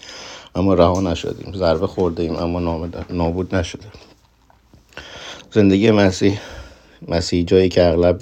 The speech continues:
دلیلی برای اندوه وجود داره، دلیل زیادی برای گیج بودن، سخت بودن زندگی و تحت فشار قرار بودن. آزار و اذیت برخی از آنها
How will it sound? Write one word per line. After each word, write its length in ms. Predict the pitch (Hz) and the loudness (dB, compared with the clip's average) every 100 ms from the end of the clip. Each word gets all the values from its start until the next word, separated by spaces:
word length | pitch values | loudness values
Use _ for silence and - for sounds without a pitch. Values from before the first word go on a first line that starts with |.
| - | -2
دلیلی 360 | 85 82 87 90 | 0 0 0 0
برای 260 | 82 85 | 2 2
اندوه 320 | 85 80 80 | 0 0 -2
وجود 280 | 78 76 73 | -4 -4 -8
داره، 300 | - 90 85 | -6 -4 -4
دلیل 300 | 78 80 80 | -4 -2 -2
زیادی 300 | 82 82 82 | -2 -2 -2
برای 340 | 85 82 82 80 | -2 -2 -2 -4
گیج 280 | 80 80 | -4 -6
بودن، 420 | - 76 82 82 87 - - - - - - | -4 -4 -2 -2 -6 -14 -20 -20 -20 -20 -20
سخت 300 | - 90 85 | -6 -4 -2
بودن 300 | 87 82 85 | -2 -2 -2
زندگی 480 | 82 85 80 78 82 | -2 -2 -2 -2 0
و 80 | 85 | 0
تحت 340 | - 82 82 | -2 -6 -6
فشار 260 | 85 82 78 | -6 -2 -2
قرار 320 | 76 73 76 | -2 -2 -2
بودن. 320 | 71 - - - - _ _ - | -4 -8 -8 -10 -18 _ _ -10
آزار 380 | - 87 90 95 | -2 0 2 4
و 40 | |
اذیت 400 | 90 82 85 85 | 2 0 -2 0
برخی 260 | 87 90 92 | 0 2 0
از 180 | 85 | 0
آنها 300 | 82 82 87 | -2 -4 -4